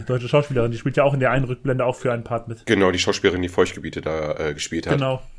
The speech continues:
Speaker 2: Ähm, was ich noch sagen möchte, Westernfilm, das ist gar nicht mal so wichtig, dass dieser Film Western ist.
Speaker 1: Genau, ist auch nicht. Das ist nur dieses Setting so. Das
Speaker 2: Ä-
Speaker 1: hättest du auch in der Jetztzeit spielen lassen können.
Speaker 2: Äh, richtig, ähm,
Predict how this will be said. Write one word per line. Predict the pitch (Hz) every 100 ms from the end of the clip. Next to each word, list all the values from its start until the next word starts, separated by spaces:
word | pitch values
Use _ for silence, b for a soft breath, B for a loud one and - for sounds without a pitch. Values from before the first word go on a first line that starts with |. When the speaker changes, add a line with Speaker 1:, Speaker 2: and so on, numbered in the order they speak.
| - - _ _ - - -
Speaker 2:
Ähm, | 90 85 -
was | - 120
ich | 143
noch | 131
sagen | 127 -
möchte, | 104 - 135 -
Westernfilm, | - 95 147 - 170 156 - 120 180 -
das | 117 - _ _ _ _ _ _ _ _ -
ist | 156 - -
gar | 147 202
nicht | 196
mal | 170
so | 156 147
wichtig, | 170 190 -
dass | 143
dieser | 139 135 139
Film | 156 139 127
Western | 165 - 80 73
ist. | 78 - - _ b b b
Speaker 1:
Genau, | - 156 131
ist | 139
auch | 123
nicht. | 113
Das | 135
ist | 139
nur | 170
dieses | 156 -
Setting | 160 131 110
so. | 104 92 - -
Das | 123
Speaker 2:
Ä- | -
Speaker 1:
hättest | 170 -
du |
auch | 165
in | 160 156
der | 160
Jetztzeit | 151 151 123
spielen | - 120 110
lassen | 104 117
können. | 113 101 135 -
Speaker 2:
Äh, | 135
richtig, | 131 127 101 -
ähm, | 107 104 104 104 104